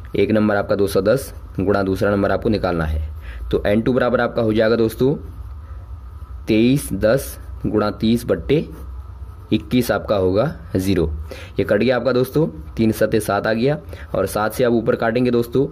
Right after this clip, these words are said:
तो ये आपका यहाँ पर थ्री थ्री ज़ीरो मिलेगा, अर्थात दोस्तों तीन सौ तीस आपका आ गया।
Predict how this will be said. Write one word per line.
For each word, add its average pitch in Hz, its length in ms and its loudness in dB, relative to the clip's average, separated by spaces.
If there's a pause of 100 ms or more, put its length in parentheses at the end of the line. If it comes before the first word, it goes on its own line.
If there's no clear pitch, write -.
(440)
तो 104 80 2
ये 104 180 4
आपका 113 220 2
यहाँ 104 120 0
पर 147 200 0 (460)
थ्री 143 220 4
थ्री 139 320 2 (220)
ज़ीरो 113 280 4
मिलेगा, 87 400 4 (520)
अर्थात 117 260 0
दोस्तों 120 260 0
तीन 120 180 2
सौ 120 140 2
तीस 113 240 2
आपका 107 220 0
आ 101 60 2
गया। 120 240 2